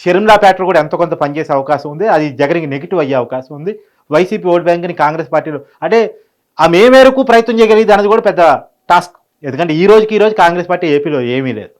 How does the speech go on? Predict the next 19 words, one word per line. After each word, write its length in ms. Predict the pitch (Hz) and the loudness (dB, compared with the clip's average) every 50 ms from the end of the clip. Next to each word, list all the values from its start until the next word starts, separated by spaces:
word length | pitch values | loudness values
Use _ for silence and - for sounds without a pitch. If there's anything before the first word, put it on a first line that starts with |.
| _ _ _ _ _ - | _ _ _ _ _ 0
కాకపోతే 420 | 196 226 - 262 262 262 262 - _ _ _ _ - | 2 2 4 2 0 -2 -2 -8 _ _ _ _ 0
వైసీపీ 380 | 165 175 233 233 254 254 226 214 233 226 | 0 2 2 2 0 -2 2 2 4 4
ఓట్ 80 | 220 | 4
బ్యాంకే 240 | 208 220 208 214 262 | 4 2 2 0 0
కాంగ్రెస్ 360 | 254 214 185 170 156 147 127 | 0 0 0 0 -2 -4 -6
ఓట్ 120 | 123 113 104 | -8 -8 -10
బ్యాంక్. 180 | 104 90 - _ _ _ _ _ _ _ _ _ _ _ _ _ _ _ _ _ _ _ _ _ _ - - | -12 -20 -20 _ _ _ _ _ _ _ _ _ _ _ _ _ _ _ _ _ _ _ _ _ _ 0 2
So 140 | 240 247 208 - - | 4 4 2 0 2
ఆమె 220 | 151 170 202 208 220 | 2 4 6 6 6
ఏదైనా 320 | 220 226 226 202 185 202 | 6 6 6 6 6 6
ఓట్ 80 | 233 214 | 6 6
బ్యాంకు 300 | 196 240 240 233 208 247 | 4 2 2 2 2 0
రాబట్టుకోగలిగితే 760 | 220 277 - 247 - 220 226 - - 226 208 208 214 214 214 | 2 2 2 4 4 2 2 2 2 2 4 2 2 2 2
అది 100 | 202 196 | 0 0
క-, 240 | - 202 190 170 151 151 | 0 -2 -4 -2 0 0
వైసీపీ 280 | 160 185 185 220 196 185 | 0 0 0 -2 -2 0
ఓట్ 140 | 190 190 | 0 0
బ్యాంక్నే 240 | 175 180 180 185 220 | 2 0 0 0 0
రాబట్టుకోగలదు. 680 | 208 180 147 143 143 - - 127 107 107 95 95 95 | 0 0 0 0 -4 -8 -10 -10 -10 -10 -14 -18 -20